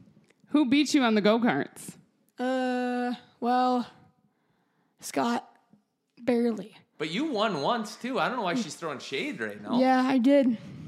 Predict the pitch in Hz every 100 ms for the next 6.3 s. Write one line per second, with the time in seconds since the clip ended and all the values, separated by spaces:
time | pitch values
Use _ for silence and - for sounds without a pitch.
0 | - - 294 247 208 214 175 160 180 277
1 | 202 156 156 - 165 135 175 - - -
2 | _ 226 247 262 254 247 - - - -
3 | _ _ _ 247 269 302 254 233 233 -
4 | - 494 - - 392 - 320 339 294 -
5 | - - - - _ - 147 143 123 131
6 | - 107